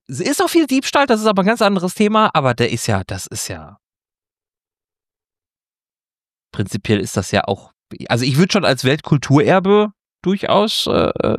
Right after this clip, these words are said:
definieren. Das ist ja, das ist wichtig, also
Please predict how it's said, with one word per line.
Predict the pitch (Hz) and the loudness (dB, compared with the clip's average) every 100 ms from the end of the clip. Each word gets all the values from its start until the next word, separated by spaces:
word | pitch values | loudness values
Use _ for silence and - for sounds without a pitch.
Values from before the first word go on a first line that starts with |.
| 196 | -2
definieren. | 202 - 208 208 214 269 - - | -2 0 0 2 0 -2 -10 -6
Das | 139 - | -6 -4
ist | 113 - | -6 0
ja, | 135 123 | 0 2
das | 117 | 0
ist | 110 - | -4 -10
wichtig, | - - - 85 - _ | -10 -10 -10 -12 -12 _
also | - 98 85 | -6 -4 -6